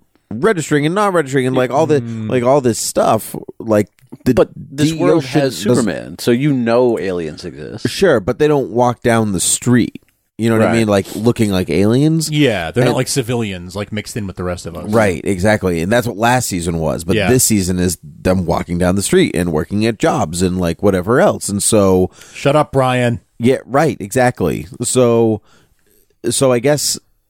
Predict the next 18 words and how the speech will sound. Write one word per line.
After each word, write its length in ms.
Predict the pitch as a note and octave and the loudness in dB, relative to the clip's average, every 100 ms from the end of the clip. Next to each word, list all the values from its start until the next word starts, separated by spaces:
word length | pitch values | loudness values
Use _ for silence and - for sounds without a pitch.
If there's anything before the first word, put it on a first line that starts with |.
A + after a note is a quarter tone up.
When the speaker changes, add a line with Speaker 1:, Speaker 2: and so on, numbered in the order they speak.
| _ _ _ _ _ _ - | _ _ _ _ _ _ -4
Speaker 1:
so, 640 | A2 - A#2 A2 G#2+ G#2+ D#2+ F2 F#2 | -4 0 2 4 2 0 -4 -8 -8
um, 440 | G#2 G2 F#2+ F#2 - | -2 0 0 -2 -6
so 160 | - A#2+ | 0 0
why, 320 | G2+ B2 A#2 | 2 2 0
so 140 | A#2 | 0
the 100 | A#2 | 0
D 280 | A2+ C#3 C#3 | 0 -2 0
E 40 | C#3+ | 2
O 60 | |
really 340 | C3 A#2 G#2+ - - _ | 2 2 0 -4 -16 _
shouldn't 320 | - F#3+ D#3 | -2 -2 0
be 140 | A#2+ G#2+ | 0 0
secret 400 | - G#3 C3 G2+ | -2 0 2 2
anymore 720 | F#2+ F#2 E2 D2+ C2+ D2+ - _ _ _ _ _ G2 | 2 0 0 0 -2 -4 -10 _ _ _ _ _ -6
then, 640 | F2+ F#2 D#2+ D2 D2+ D2+ _ - F#2+ | 0 2 2 -2 -6 -10 _ -10 -4
because 800 | G#2 - G2+ F#2 F2 - - - - - - | -4 0 2 2 2 -2 -6 -8 -16 -20 -6
if, 120 | G2+ | 0
I, 100 | A#2 | 0